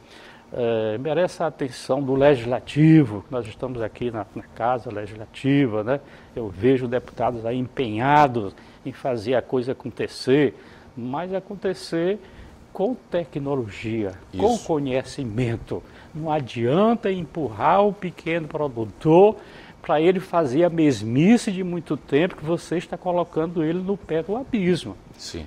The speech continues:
Speaker 1: Ele vai cair de fome, ele vai cair de pobre, entendeu? Então é preciso levantar,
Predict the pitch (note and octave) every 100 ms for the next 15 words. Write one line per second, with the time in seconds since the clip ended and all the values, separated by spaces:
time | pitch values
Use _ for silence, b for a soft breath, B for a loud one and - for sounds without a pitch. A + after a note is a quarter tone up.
0 | - E3+ G#3 F#3+ G3+ A#3 G#3+ G3+ A3 A#3+
1 | - G#3+ F3+ F3+ D3+ F#2 - D#3 F3+ G#3
2 | - G#3 E3+ F3+ G#3 - F#3 F3+ F3+ F3
3 | C3+ F2+ - B B B - A2+ A2 D3+
4 | - B B - F3+ - D#3+ - F#3+ A#3
5 | F#3+ E3 C#3+ A#2 A2 G2 -